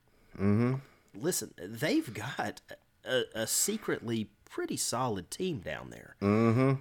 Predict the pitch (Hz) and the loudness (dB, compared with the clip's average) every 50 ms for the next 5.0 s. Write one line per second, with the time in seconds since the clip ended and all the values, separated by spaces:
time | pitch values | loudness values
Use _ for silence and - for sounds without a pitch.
0 | - - 107 101 - - 90 90 87 92 107 143 165 160 156 147 151 147 147 151 | 0 0 0 0 0 -2 -6 -4 -2 0 2 2 4 2 0 2 4 4 4 4
1 | 151 160 165 165 156 - _ _ - 101 101 95 101 107 101 101 98 - - 98 | 4 2 -2 -6 -8 -14 _ _ -6 -4 -4 -4 -2 0 0 0 0 0 -2 -2
2 | 87 - - - - 160 160 190 170 131 - 139 139 147 143 131 117 104 131 135 | -4 -8 -12 -8 -6 -6 -6 -6 -8 -4 -2 0 2 4 4 2 2 2 0 0
3 | 120 117 117 120 127 135 139 147 151 139 - - 101 92 80 90 98 131 - - | 0 0 0 0 0 0 -2 -4 -4 -4 -2 -2 -2 -2 -2 -4 -4 -4 -4 -6
4 | - - - - - - - _ _ - - 104 101 98 90 87 87 85 82 | -8 -10 -16 -20 -20 -20 -20 _ _ -4 -2 0 0 2 2 0 -2 -2 -4